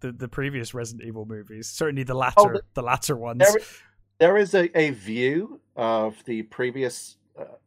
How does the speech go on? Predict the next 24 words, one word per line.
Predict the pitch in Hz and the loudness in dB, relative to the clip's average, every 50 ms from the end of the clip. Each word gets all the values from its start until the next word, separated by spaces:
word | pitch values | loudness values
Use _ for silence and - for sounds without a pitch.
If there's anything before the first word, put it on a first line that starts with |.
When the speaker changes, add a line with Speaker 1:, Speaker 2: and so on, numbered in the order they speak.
| _ _ | _ _
Speaker 2:
series | _ - - - 135 120 120 127 131 131 135 127 - | _ -16 -8 -2 2 2 4 4 2 0 -2 -4 -4
of | 117 110 110 | -4 -4 -4
Speaker 1:
Mm-hmm. | - - | -2 -2
Speaker 2:
movies, | 107 107 110 - 135 156 190 214 - - - - _ _ - _ - - _ _ _ | -2 -2 -2 -2 -4 -4 -6 -8 -10 -16 -20 -20 _ _ -20 _ -20 -20 _ _ _
which | 117 123 120 - - - - | -2 -2 -2 -2 -6 -6 -2
I | 110 117 127 143 | 0 0 2 0
love, | 143 107 104 101 104 113 131 143 - - - - _ _ _ _ _ _ | 0 0 0 0 0 0 -2 -4 -6 -14 -20 -20 _ _ _ _ _ _
um, | 113 113 107 107 110 107 107 - - | -6 -4 -2 -2 -2 -4 -6 -8 -6
which | 110 127 131 - - | -4 -4 -4 -4 -4
is | 139 127 - | -6 -6 -6
the | 139 131 | -8 0
fact | - 151 151 156 - - | 2 2 2 2 0 -2
that | 147 135 131 - - _ | -2 -2 -2 -2 -6 _
Paul | - 170 202 214 | 0 0 2 2
W | 214 208 170 160 156 151 | 2 0 2 2 0 0
S | 143 - - | 0 0 -4
Anderson | 127 117 110 110 107 - - 107 104 104 104 110 110 - _ _ _ _ _ _ _ _ _ _ _ _ | -4 -4 -4 -6 -8 -10 -12 -12 -12 -10 -12 -14 -16 -18 _ _ _ _ _ _ _ _ _ _ _ _
filmed | - - 160 147 147 147 147 143 143 135 - - _ _ | -2 2 2 4 4 2 0 -2 -6 -12 -16 -20 _ _
a | - 120 | -12 -10
series | - - 156 156 160 170 165 147 139 | -10 -4 0 2 2 2 2 0 -2
of | 131 123 | -4 0
Resident | 131 131 127 127 - 127 123 - | 0 0 0 0 -6 -10 -8 -8
Evil | 127 120 113 120 113 | -8 -6 -4 -4 -4
movies. | 110 104 98 92 - 71 71 - - - - _ | -4 -6 -6 -8 -10 -14 -18 -20 -20 -20 -20 _